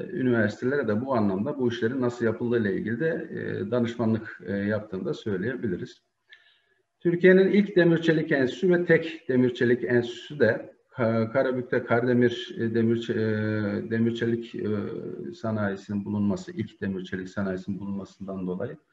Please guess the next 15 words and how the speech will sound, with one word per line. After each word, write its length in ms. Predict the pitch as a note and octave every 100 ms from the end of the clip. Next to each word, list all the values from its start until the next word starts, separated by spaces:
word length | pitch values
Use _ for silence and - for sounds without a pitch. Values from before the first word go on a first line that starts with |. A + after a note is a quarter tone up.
| _ _ _ _ _ _ -
Burada 300 | A#2 D3 C#3
demir 240 | C3+ C3+
çelikte 680 | - B2 B2 C#3 B2+ C3 -
şehir 460 | - B2 B2 -
oldukça 560 | - B2 A#2 A#2+ - A#2
sanayi 480 | A2+ A#2 A2 G#2+ G#2+
konusunda 600 | G#2 G2 - F#2 F2+ G2
iyi. 400 | B2 A#2 D3 _ _
Burada, 380 | C3+ B2 A#2+ B2
e, 300 | - - A#2+ A#2 A#2 - - -
testler 400 | - B2+ - B2+
yurt 240 | B2 B2+ -
dışında 340 | A#2 A#2 A#2
yapılıyor 460 | A2+ F#2 F#2+ F2 F2
idi. 260 | F2 C#3